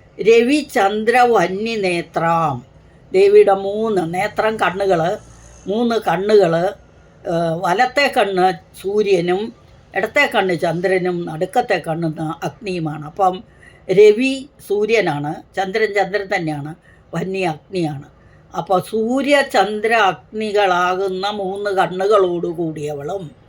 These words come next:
ധനു, ധനു എന്ന് പറഞ്ഞാൽ വില്ല്, ശരം അമ്പ്, അപ്പം അമ്പും വില്ലും കയ്യിലുണ്ട്.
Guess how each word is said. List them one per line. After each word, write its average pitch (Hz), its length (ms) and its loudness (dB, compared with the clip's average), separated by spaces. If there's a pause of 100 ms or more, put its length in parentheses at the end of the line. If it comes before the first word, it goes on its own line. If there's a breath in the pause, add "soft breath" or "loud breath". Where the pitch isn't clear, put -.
(480 soft breath)
ധനു, 190 520 4 (140)
ധനു 190 240 0
എന്ന് 196 180 -4
പറഞ്ഞാൽ 185 380 0
വില്ല്, 196 520 2 (800 soft breath)
ശരം 208 460 2 (280)
അമ്പ്, 185 640 2 (200)
അപ്പം 185 180 -4
അമ്പും 196 440 0
വില്ലും 180 380 -2
കയ്യിലുണ്ട്. 180 760 0